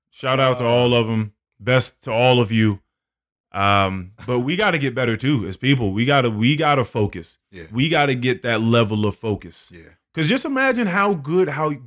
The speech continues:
Speaker 1: great you could become at something if you focused on it.
Speaker 2: Yeah.
Speaker 1: If you,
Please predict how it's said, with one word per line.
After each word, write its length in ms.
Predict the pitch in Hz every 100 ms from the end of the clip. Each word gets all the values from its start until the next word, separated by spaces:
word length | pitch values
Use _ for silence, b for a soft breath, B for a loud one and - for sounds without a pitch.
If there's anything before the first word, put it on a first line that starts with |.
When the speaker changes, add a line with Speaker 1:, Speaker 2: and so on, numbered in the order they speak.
| 107 127
Speaker 1:
great 400 | 123 117 151 156
you 140 | 143 147
could 200 | 151 127
become 280 | 117 135
at 60 | 123
something 320 | 123 110 110
if 220 | 101 101
you 160 | 117 120 _ _ _ -
focused 640 | 143 147 - 120 101 - -
on 200 | 90 80
it. 80 | _ _
Speaker 2:
Yeah. 160 | 117 185 - _ _
Speaker 1:
If 160 | 143 127
you, 160 | 139